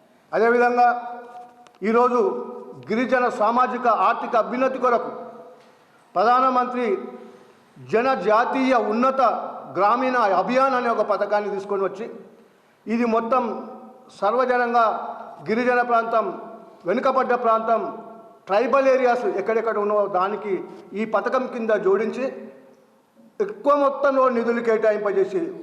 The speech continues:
వారి యొక్క అభ్యున్నతికి పాటుపడాలని బడ్జెట్లో పొందుపరచడం జరిగింది. అదేవిధంగా ఇంతకుముందు అధ్యక్షుల వారు చెప్పినట్లు ముద్రా రుణాలు కేవలం పది లక్షలకు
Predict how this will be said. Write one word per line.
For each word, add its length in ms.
వారి 220
యొక్క 220
అభ్యున్నతికి 540
పాటుపడాలని 680
బడ్జెట్లో 440
పొందుపరచడం 680
జరిగింది. 300
అదేవిధంగా 540
ఇంతకుముందు 400
అధ్యక్షుల 420
వారు 160
చెప్పినట్లు 440
ముద్రా 340
రుణాలు 320
కేవలం 320
పది 200
లక్షలకు 320